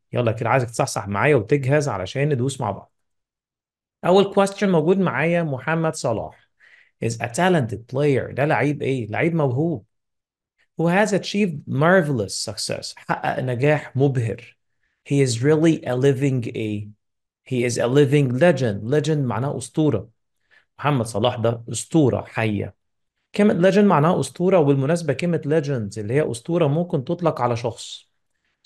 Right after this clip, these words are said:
Superstition معناها خرافة، خرافات ما تنفعش. وفيبل ممكن تبقى قصة بيكون فيها يعني قصة عن النباتات والحيوانات، وبيكون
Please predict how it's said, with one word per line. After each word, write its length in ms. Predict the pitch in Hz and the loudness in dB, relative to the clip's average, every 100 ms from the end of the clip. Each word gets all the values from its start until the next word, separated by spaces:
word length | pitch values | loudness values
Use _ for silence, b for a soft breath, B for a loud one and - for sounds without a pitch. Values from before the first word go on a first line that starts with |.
| - | 0
Superstition 560 | 214 220 196 196 208 214 | 2 4 4 6 2 4
معناها 360 | 214 190 165 185 | 2 4 4 2
خرافة، 560 | 180 165 160 - 113 - _ _ _ _ _ _ _ _ _ _ _ | 4 4 4 0 -8 -10 _ _ _ _ _ _ _ _ _ _ _
خرافات 600 | 143 139 139 147 139 - - _ _ _ _ | 2 2 2 0 0 -8 -20 _ _ _ _
ما 60 | 123 | -6
تنفعش. 640 | 131 123 147 139 117 - | -4 0 2 2 0 -6
وفيبل 600 | 120 113 175 196 208 214 | -6 2 4 6 4 4
ممكن 340 | 147 165 180 151 | 2 0 0 -2
تبقى 260 | 170 - | 0 0
قصة 500 | 127 180 180 208 208 B B B - | 0 -2 0 0 -2 B B B -8
بيكون 260 | 180 240 | -2 0
فيها 300 | 208 202 202 | 0 2 4
يعني 360 | 160 180 175 170 | 4 4 4 2
قصة 340 | 143 175 - | -2 -6 -2
عن 240 | 127 156 160 | 0 0 0
النباتات 680 | 135 127 113 143 151 151 123 | 0 2 2 2 2 0 -2
والحيوانات، 800 | 143 - 107 104 139 165 165 _ _ _ _ _ _ - | -4 -2 -4 -2 -2 -2 -4 _ _ _ _ _ _ -4
وبيكون 960 | 147 185 196 139 143 175 180 175 - | 2 4 4 0 0 0 2 0 -2